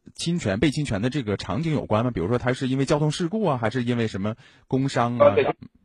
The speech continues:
Speaker 2: 方，对方负完全责任的。
Speaker 1: 对方全责。
Speaker 2: 负完全责任的交通事故或者是人身伤害，
Speaker 1: 嗯。
Speaker 2: 导致的这个结果。那我说的只是伤残赔偿金，
Speaker 1: 嗯。
Speaker 2: 它不包括他的医疗的费用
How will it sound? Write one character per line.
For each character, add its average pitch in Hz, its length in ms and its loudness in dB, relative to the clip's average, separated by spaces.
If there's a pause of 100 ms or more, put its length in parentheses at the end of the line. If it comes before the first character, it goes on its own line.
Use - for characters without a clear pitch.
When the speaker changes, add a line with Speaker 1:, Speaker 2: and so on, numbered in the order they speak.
Speaker 2:
方， 208 220 8
对 262 160 -4
方 208 160 4
负 220 140 -4
完 165 160 0
全 170 200 4
责 - 140 0
任 220 220 4
的。 - 180 -4 (100)
Speaker 1:
对 165 140 4
方 143 160 6
全 117 200 0
责。 95 160 0
Speaker 2:
负 185 40 6
完 180 120 6
全 226 120 2
责 175 100 6
任 214 120 6
的 185 80 6
交 190 200 8
通 190 200 0
事 190 120 4
故 185 240 4
或 165 140 4
者 113 160 4
是 123 320 2 (120)
人 123 200 2
身 151 160 2
伤 139 200 6
害， 170 280 4 (120)
Speaker 1:
嗯。 85 160 -8 (200)
Speaker 2:
导 - 220 4
致 143 140 0
的 123 40 4
这 127 120 0
个 120 100 2
结 - 180 -4
果。 - 240 -2
那 190 100 6
我 165 160 6
说 180 140 2
的 190 120 6
只 - 140 -8
是 139 100 -6
伤 160 180 4
残 151 160 6
赔 143 120 -2
偿 143 200 4
金， 127 160 2 (240)
Speaker 1:
嗯。 - 60 -8
Speaker 2:
它 - 80 8
不 165 120 -10
包 131 220 6
括 131 200 4
他 127 80 4
的 120 220 6 (220)
医 131 160 -6
疗 - 200 4
的 127 100 0
费 165 200 4
用 95 240 0